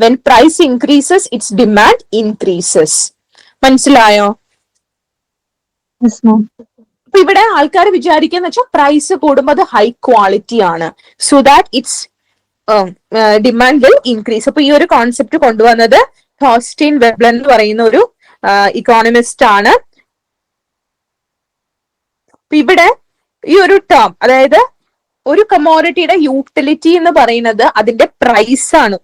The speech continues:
Speaker 1: തീരുമാനിക്കുന്നത്. ഉം, സോറി, ഏഹ്, ആ, യെസ്, ഉം, പ്രൈസ് ആണ് തീരുമാനിക്കുക. ഹയർ പ്രൈസ് ആണെങ്കിൽ ആൾക്കാർ വിചാരിക്കുകയാണ്, "ഹാ, ഇത് ഭയങ്കര യൂട്ടിലിറ്റി ഉണ്ട്, അല്ലെങ്കിൽ ഇതിന് ഭയ-, നമ്മുടെ ഒരു വാണ്ട് സാറ്റിസ്ഫൈങ് കപ്പാ-, കപ്പാസിറ്റി ഭയങ്കര കൂടുതലാണ്, ഇത് ഭയങ്കര ക്വാളിറ്റി കൂടുതലാണ്,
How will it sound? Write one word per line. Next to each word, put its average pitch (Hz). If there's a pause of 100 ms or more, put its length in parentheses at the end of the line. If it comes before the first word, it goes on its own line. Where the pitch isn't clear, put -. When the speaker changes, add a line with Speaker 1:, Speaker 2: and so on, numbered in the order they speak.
(260)
Speaker 1:
തീരുമാനിക്കുന്നത്. 180 (840)
ഉം, 196 (100)
സോറി, 240
ഏഹ്, 202
ആ, 285
യെസ്, 220 (300)
ഉം, 196 (120)
പ്രൈസ് 247
ആണ് 294
തീരുമാനിക്കുക. 202
ഹയർ 233
പ്രൈസ് 330
ആണെങ്കിൽ 262
ആൾക്കാർ 254
വിചാരിക്കുകയാണ്, 233
"ഹാ, 233
ഇത് 180 (100)
ഭയങ്കര 180
യൂട്ടിലിറ്റി 214
ഉണ്ട്, 202
അല്ലെങ്കിൽ 185 (380)
ഇതിന് 240
ഭയ-, 220
നമ്മുടെ 220
ഒരു 233
വാണ്ട് 214
സാറ്റിസ്ഫൈങ് 220
കപ്പാ-, -
കപ്പാസിറ്റി 208
ഭയങ്കര 208
കൂടുതലാണ്, 202
ഇത് 220
ഭയങ്കര 214
ക്വാളിറ്റി 208
കൂടുതലാണ്, 196